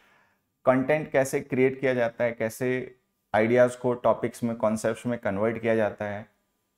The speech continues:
कैसे ट्रिकी कॉन्सेप्ट्स को समझा और समझाया जाता है, इस पे काम करते हैं। तो मिलते हैं आपको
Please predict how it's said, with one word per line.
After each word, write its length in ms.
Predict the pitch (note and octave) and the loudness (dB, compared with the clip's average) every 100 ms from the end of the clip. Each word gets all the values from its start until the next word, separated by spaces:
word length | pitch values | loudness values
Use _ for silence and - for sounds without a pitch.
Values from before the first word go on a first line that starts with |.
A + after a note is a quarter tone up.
| _ _ _ _ _ _ | _ _ _ _ _ _
कैसे 300 | B2 B2 D3 | 2 2 2
ट्रिकी 340 | - C3 C3 C#3 | -2 -6 -4 -2
कॉन्सेप्ट्स 500 | B2+ A#2+ C#3+ B2+ - | 0 0 0 -4 -4
को 160 | C3 | -4
समझा 360 | B2+ G#2+ A#2 B2 | -2 0 2 4
और 140 | A#2+ | 2
समझाया 380 | A2+ G#2+ G2+ G#2+ | 2 -2 0 0
जाता 300 | A2 G2 - | -2 -4 -8
है, 140 | G2+ - _ _ - | -12 -14 _ _ -12
इस 100 | - | -6
पे 120 | A#2 | -4
काम 240 | F2 D#2 | -4 -6
करते 280 | D#2 D2 - | -8 -12 -18
हैं। 80 | - _ _ _ _ _ _ _ _ _ - | -20 _ _ _ _ _ _ _ _ _ -2
तो 240 | F#2+ F#2 | 0 0
मिलते 340 | D#2+ G#2+ A#2+ D3+ | 0 0 2 0
हैं 60 | |
आपको 360 | D3 - F3 | 0 -2 -6